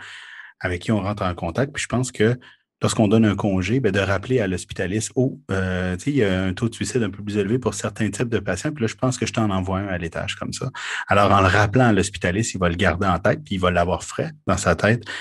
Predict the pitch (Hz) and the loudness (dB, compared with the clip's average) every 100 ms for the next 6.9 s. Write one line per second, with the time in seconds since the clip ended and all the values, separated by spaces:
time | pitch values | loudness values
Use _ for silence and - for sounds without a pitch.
0 | - - 92 90 85 95 95 90 87 82 | -12 -4 0 0 0 2 2 2 0 -2
1 | - 101 104 98 - 98 92 - 139 - | -2 2 4 4 0 -2 -2 0 0 -2
2 | - - - 107 156 131 92 90 87 135 | -6 -6 -2 0 2 4 2 2 2 2
3 | 131 95 98 - - 120 107 107 - 90 | 0 -2 -4 -4 -2 -2 0 -2 -2 -4
4 | - 98 - 104 - 85 120 95 82 80 | -2 -2 0 0 0 0 0 0 0 0
5 | 80 76 92 123 101 85 85 82 80 80 | 0 0 -2 -2 0 0 -2 -2 -2 -2
6 | 78 - - 98 87 85 78 82 | -2 -4 -4 -2 0 -2 0 2